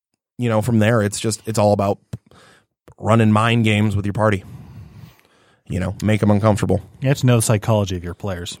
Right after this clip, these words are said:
Speaker 2: Remember, you're scaring your players, not your characters.
Speaker 1: Yep. And, uh, with that, I think that's gonna be our show for the day.
Speaker 2: All right, sounds
Speaker 1: Um,
Speaker 2: good.
Speaker 1: so, moving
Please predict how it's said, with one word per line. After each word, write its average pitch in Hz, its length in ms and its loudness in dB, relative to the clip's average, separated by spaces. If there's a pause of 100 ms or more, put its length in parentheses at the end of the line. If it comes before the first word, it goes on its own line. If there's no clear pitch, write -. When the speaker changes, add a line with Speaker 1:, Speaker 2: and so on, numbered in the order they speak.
Speaker 2:
Remember, 123 240 2
you're 104 100 2
scaring 165 300 2
your 110 100 4
players, 101 440 0
not 104 120 -2
your 101 100 -10
characters. - 540 -12 (280)
Speaker 1:
Yep. 131 160 0 (1080)
And, 101 420 0
uh, 107 540 2 (1200)
with 120 100 0
that, 160 240 2
I 113 100 -2
think 147 180 0
that's 120 140 -4
gonna 120 120 0
be 120 100 0
our 117 60 2
show 127 160 -2
for - 140 -8
the 104 60 -6
day. 98 180 -10 (260)
Speaker 2:
All 120 60 2
right, 117 60 4 (340)
sounds 117 40 0
Speaker 1:
Um, 120 40 -4
Speaker 2:
good. 170 280 -8
Speaker 1:
so, 180 440 -4 (920)
moving 170 560 -4